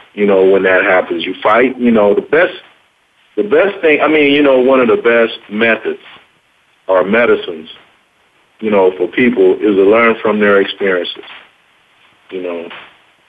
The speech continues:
um, is to learn from, is to learn from failure, is to learn from, you know, not doing well, being disturbed.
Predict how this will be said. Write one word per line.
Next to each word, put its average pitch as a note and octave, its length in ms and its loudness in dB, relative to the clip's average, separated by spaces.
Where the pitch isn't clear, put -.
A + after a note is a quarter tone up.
um, E2+ 440 -4
is G#2 340 0
to G2 60 4
learn A#2 380 2
from, G2+ 360 -6
is G2+ 400 -4
to A2+ 80 0
learn A#2 320 2
from A#2 320 0
failure, C3 540 0
is F#2+ 180 -6
to G2 60 -2
learn A2+ 460 2
from, A2 400 0
you A2 80 -4
know, G#2 200 0
not A2+ 320 0
doing B2+ 400 2
well, E2 360 0
being A#2+ 260 0
disturbed. C#3 760 0